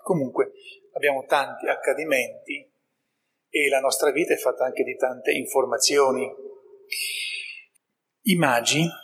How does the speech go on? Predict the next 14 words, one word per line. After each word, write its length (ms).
seppero 840
tenere 320
insieme 880
tutto 340
quello 400
che 200
era 240
per 180
loro 300
conoscenza 1080
e 120
farlo 280
diventare 460
sapienza, 840